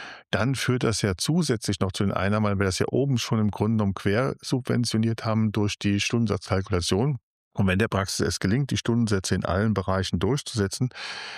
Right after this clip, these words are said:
und jetzt kommen plötzlich bessere Patienten oder Patienten,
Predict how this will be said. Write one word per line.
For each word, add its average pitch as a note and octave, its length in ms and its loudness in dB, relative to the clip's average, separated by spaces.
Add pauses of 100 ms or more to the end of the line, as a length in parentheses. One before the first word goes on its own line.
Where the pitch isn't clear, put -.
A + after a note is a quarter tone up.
(120)
und G2+ 140 0
jetzt G2 160 0
kommen G#2+ 260 0
plötzlich - 540 -2 (640)
bessere C#3 680 0 (380)
Patienten A2+ 640 0
oder F#2 240 0
Patienten, G#2+ 600 0